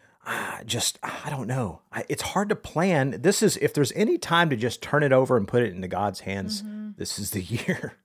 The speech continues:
Speaker 1: right?
Speaker 2: Well, and I, absolutely. I totally think that's why my, my mantra this year is instead of judging,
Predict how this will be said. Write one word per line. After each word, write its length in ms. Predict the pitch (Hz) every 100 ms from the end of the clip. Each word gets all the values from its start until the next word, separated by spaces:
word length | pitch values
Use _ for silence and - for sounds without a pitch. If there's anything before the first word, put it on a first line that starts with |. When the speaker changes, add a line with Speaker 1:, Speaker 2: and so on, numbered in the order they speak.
| _ _ _ -
Speaker 1:
right? 300 | 104 117 _ _ _ -
Speaker 2:
Well, 140 | 294
and 260 | 233 233 233 -
I, 180 | 233 - _ _ _ _ _ -
absolutely. 680 | 240 - 196 185 156 - -
I 160 | 202 196 _ _ _ _ _ -
totally 400 | 262 269 285 269
think 380 | 214 196 180 - _ _ _ _ _ _ _ _ _ _
that's 240 | 226 226
why 140 | 262 254
my, 380 | 214 196 196 196 _ _ _ _ -
my 140 | 196
mantra 500 | 196 180 175 185 214
this 240 | 196 208 -
year 400 | 214 214 220 226 _ _ _
is 480 | 208 190 175 175 - _ _ _ _ _ _ _ _ _ _ _ _ _ _ _ _ _ _ _ -
instead 340 | 202 - 208
of 120 | 208
judging, 600 | 180 226 214 185 165 175